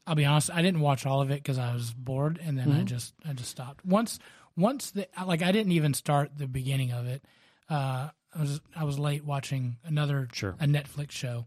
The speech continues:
Speaker 1: I was
Speaker 2: Mm-hmm.
Speaker 1: like, "Oh, I forgot the Super Bowl's
Speaker 2: Yeah, yeah,
Speaker 1: on."
Speaker 2: yeah.
Speaker 1: And then, uh, so I came in late, and then, like, after they scored their, you know, the touchdown, I was like, "Well, they're not gonna come back." So
Speaker 2: The
Speaker 1: it,
Speaker 2: only
Speaker 1: it just didn't hold my attention.
Speaker 2: Yeah, the only,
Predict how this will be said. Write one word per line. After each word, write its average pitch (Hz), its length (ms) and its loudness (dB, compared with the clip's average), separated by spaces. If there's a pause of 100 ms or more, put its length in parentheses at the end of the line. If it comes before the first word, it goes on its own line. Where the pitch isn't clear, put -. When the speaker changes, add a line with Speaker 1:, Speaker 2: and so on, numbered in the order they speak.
Speaker 1:
I 107 60 -8
was 95 80 -6
Speaker 2:
Mm-hmm. - 40 2
Speaker 1:
like, 151 120 0
"Oh, 151 120 2
I 131 40 -2
forgot 185 300 0
the - 60 -4
Super 175 300 2
Bowl's - 280 6
Speaker 2:
Yeah, 139 60 4
yeah, 127 100 6
Speaker 1:
on." 156 100 0
Speaker 2:
yeah. 123 160 2 (300)
Speaker 1:
And 202 240 2
then, 185 260 4
uh, 165 300 2 (460)
so 180 120 2
I 170 60 4
came 214 180 2
in 202 140 2
late, 156 320 4 (280)
and 156 220 4
then, 151 460 4 (360)
like, 160 240 -6
after 165 220 -2
they 143 120 2
scored 139 360 -4
their, 127 340 -6 (120)
you 160 120 -6
know, 131 60 -6
the 127 80 -8
touchdown, 127 460 -4
I - 20 -6
was 123 80 -8
like, 120 100 -12
"Well, 123 240 -8 (100)
they're 139 120 -6
not 127 160 -8
gonna 135 140 -12
come 135 160 -12
back." 143 320 -16
So 160 140 -18 (1040)
Speaker 2:
The 165 80 6
Speaker 1:
it, 170 40 6
Speaker 2:
only 196 160 6
Speaker 1:
it 233 160 -6
just 190 180 -4
didn't 214 180 -2
hold 180 120 4
my 185 120 2
attention. 165 360 -4 (160)
Speaker 2:
Yeah, 143 140 2
the 139 160 0
only, 196 180 0